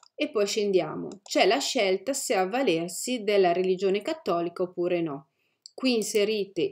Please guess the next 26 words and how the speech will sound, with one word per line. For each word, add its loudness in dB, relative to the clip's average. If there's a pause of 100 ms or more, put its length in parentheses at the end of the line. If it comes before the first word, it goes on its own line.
il -4
nome 0
del -2
bambino 0
ancora. -2 (1160)
Sotto, 2
eh, -2
dovete 2
scegliere, 2
allora, -2
se -2
vi, -2
eh, -2
avvalete 4
dell'insegnamento -2
della 2
religione 0
cattolica, -4
fate -2
la 0
spunta -4
qui -6
e -2
mettete 2
la -4
data. -6